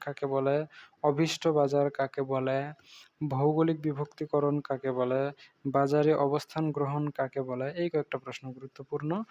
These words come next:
এবং এখানে কোটরনিশ বাজারজাতকরণ কাকে বলে? স্থানীয় বাজারজাতকরণ কাকে বলে? এরপর উপসংস্কৃতি কাকে বলে? জীবনযাপন প্রণালী কি?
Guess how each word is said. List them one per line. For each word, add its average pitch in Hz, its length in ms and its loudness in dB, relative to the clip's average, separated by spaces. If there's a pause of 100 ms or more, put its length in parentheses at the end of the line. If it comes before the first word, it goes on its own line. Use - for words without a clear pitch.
(320)
এবং 143 260 0
এখানে 156 420 -2 (2000)
কোটরনিশ 175 600 2
বাজারজাতকরণ 160 640 2
কাকে 147 280 -4
বলে? 147 520 2 (460)
স্থানীয় 165 840 0
বাজারজাতকরণ 143 1400 0
কাকে 139 280 -6
বলে? 135 480 -4 (560)
এরপর 147 240 0
উপসংস্কৃতি 160 1500 -2 (220)
কাকে 143 280 -4
বলে? 139 480 0 (720)
জীবনযাপন 147 600 0
প্রণালী 143 560 -2
কি? 147 260 -8